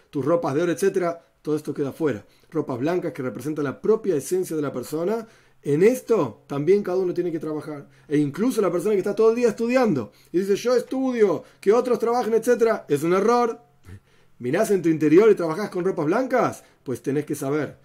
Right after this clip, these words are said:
que también hay que trabajar con ropas de oro. También hay que trabajar en el exterior. Y esto es una de las cosas que nos enseña este detalle sobre la ropa del Kohen Gadol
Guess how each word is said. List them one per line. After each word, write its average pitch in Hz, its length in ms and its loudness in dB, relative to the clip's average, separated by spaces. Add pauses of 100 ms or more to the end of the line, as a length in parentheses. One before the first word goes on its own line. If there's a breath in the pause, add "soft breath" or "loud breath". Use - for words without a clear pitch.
(160 soft breath)
que 139 120 -6
también 139 400 4
hay 208 80 2
que 175 80 2
trabajar 170 380 -2
con 160 140 -4
ropas 151 320 -4
de 120 140 -4
oro. 104 240 -10 (200 soft breath)
También 160 260 2
hay 196 80 2
que 175 80 0
trabajar 165 320 -4
en 175 80 -2
el 165 100 0
exterior. 135 600 -2
Y 135 100 -2
esto 190 160 -2
es 147 80 -12
una 202 200 -2
de 175 60 -2
las 147 140 -6 (120)
cosas 175 340 -6
que 147 100 -6
nos 143 140 -6
enseña 180 640 0 (240 loud breath)
este 190 280 0
detalle 160 520 -4
sobre 143 220 -6
la 135 80 -4
ropa 160 300 0
del 127 140 -6
Kohen 147 240 0
Gadol 127 460 -4